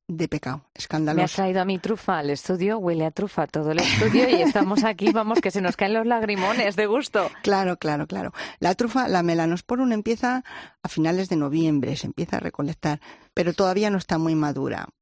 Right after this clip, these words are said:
Speaker 1: Incluso para Navidades está buena, pero, mm, tampoco, cuando está buena, buena, buena, buena, es después de Reyes.
Speaker 2: Estamos hablando de un producto singular que apenas supera los ciento cincuenta toneladas en todo el mundo,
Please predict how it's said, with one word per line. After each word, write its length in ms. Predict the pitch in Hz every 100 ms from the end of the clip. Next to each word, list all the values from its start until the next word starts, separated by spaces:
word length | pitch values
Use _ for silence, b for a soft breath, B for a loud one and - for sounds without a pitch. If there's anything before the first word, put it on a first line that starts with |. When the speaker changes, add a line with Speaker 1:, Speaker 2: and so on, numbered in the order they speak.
| _
Speaker 1:
Incluso 540 | - 196 - 202 196 196
para 240 | - 175
Navidades 1040 | 175 170 170 175 214 254 262 254 254 240 -
está 260 | - 185 208
buena, 380 | 190 185 196 233
pero, 240 | - 165 165 208 _ -
mm, 300 | - - 135
tampoco, 500 | - 175 180 196 147 -
cuando 240 | 156 156
está 200 | 170 202
buena, 400 | 180 190 208 185
buena, 420 | 175 180 190 160
buena, 380 | 147 170 190 156
buena, 440 | 147 190 190 208 214 -
es 160 | 160
después 400 | 156 - - 151
de 120 | 139 -
Reyes. 480 | - - 143 - _ _ _ B B -
Speaker 2:
Estamos 320 | 180 185 220
hablando 300 | 302 254 254
de 40 | 240
un 80 | 226
producto 340 | 208 196 214
singular 640 | 190 175 147 147 175 269 -
que 80 | 165
apenas 340 | 160 175 190
supera 380 | - 160 180 185
los 160 | 165 -
ciento 520 | 175 175 190 175 165
cincuenta 420 | - 175 180 185
toneladas 540 | 180 165 151 170 185 190
en 140 | 160
todo 200 | 180 190
el 100 | 180
mundo, 460 | 190 240 202 202